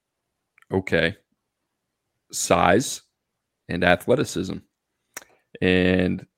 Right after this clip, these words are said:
you look at every guy that they've taken, Calhoun, Daniels,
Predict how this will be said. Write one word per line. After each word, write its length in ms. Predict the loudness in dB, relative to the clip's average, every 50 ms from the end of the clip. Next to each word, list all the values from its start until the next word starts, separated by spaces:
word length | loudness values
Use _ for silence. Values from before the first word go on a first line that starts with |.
| _ _ _ _ _ _ _
you 180 | -6 -4 2 2
look 160 | 2 2 4
at 80 | 4
every 180 | 4 4 4 2
guy 240 | 2 4 4 4 6
that 200 | 4 2 2 2
they've 220 | 0 -2 -2 -4
taken, 560 | 0 2 2 2 2 0 -4 -4 -4 -6 -10 _ _
Calhoun, 680 | -2 0 0 0 -2 -2 -2 -2 0 0 -2 -2 -4 -6 -12 _ _ _ _ _ _ _ _ -2
Daniels, 600 | 0 0 0 0 -2 -4 -4 -4 -6 -8 -12